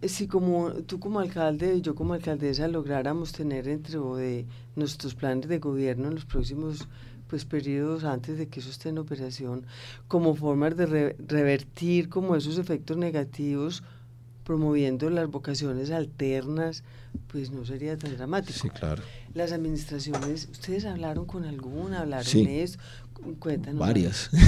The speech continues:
Speaker 2: <laughs> con bastantes.
Speaker 1: Mm.
Speaker 2: Eh, claro, primero lo que encontramos era un desconocimiento grande, grande del proyecto.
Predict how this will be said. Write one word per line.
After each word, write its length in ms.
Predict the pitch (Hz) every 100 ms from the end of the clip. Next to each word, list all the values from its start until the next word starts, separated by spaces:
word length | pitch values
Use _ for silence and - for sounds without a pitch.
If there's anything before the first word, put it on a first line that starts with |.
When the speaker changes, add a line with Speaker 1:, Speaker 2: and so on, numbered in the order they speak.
| 139
Speaker 2:
<laughs> 220 | 104 101
con 200 | 110 92
bastantes. 640 | 92 - 104 95 92 - - -
Speaker 1:
Mm. 320 | 165 156 127
Speaker 2:
Eh, 340 | 120 117 117 107
claro, 320 | 147 117 85
primero 500 | - 110 117 147 160
lo 140 | 139 113
que 80 |
encontramos 440 | 113 107 101 156 139
era 100 | 101
un 80 | 104
desconocimiento 1120 | 104 - 98 95 92 92 87 87 98 101 - - 127 -
grande, 400 | 107 113 117 107
grande 360 | 98 98 98
del 120 | 87
proyecto. 480 | 82 73 57 - -